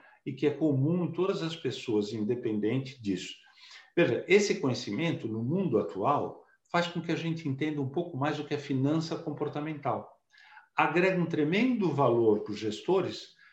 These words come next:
na medida em que eles deixam isso no seu repertório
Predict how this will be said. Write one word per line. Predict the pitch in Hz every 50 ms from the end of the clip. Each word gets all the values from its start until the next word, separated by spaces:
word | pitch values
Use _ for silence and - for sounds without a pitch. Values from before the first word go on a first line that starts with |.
| _ _ -
na | 151 160
medida | 160 151 135 143 143 131 139
em | 131
que | 131 151 143
eles | 131 117 107 113
deixam | 143 170 175 170 165 151
isso | 135 135 - - 123
no | 113
seu | - - 127 110
repertório | 104 113 - 101 90 - - 117 135 165 190 202